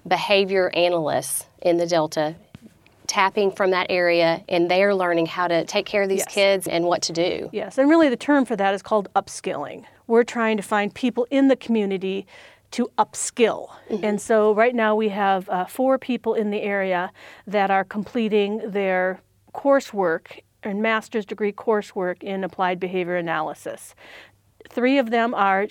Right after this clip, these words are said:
Speaker 2: completing the coursework here at the University of Arkansas.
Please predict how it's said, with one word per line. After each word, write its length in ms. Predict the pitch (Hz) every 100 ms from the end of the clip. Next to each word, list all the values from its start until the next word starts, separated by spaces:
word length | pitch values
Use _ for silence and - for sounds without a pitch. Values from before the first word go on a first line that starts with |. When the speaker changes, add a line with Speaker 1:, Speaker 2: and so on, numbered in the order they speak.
| -
Speaker 2:
completing 400 | 185 220 208 208
the 80 |
coursework 480 | 208 208 196 - 214
here 160 | - 202
at 100 | 196
the 80 | 208
University 540 | 208 202 208 - 247
of 80 | 240
Arkansas. 640 | 208 185 180 175 170 170